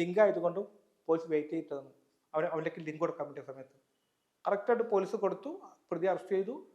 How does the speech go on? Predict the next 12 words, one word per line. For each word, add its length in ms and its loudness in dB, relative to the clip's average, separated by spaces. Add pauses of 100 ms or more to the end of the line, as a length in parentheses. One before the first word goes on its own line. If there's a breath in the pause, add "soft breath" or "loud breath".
(160)
കൊണ്ടുവന്ന് 440 0
ഡമ്മി 220 0
പ്രതിനെ 300 0
കൊണ്ടുവന്നു, 340 -4 (340)
കോടതി 240 6
ഹാജരാക്കി. 500 0 (800)
എന്നുവെച്ചാ 140 10 (120)
പോ-, 240 10 (120)
കോടതിക്ക് 520 12
അന്വേഷണ 340 6
ഏജൻസി 300 2
ഇല്ലല്ലോ 240 -2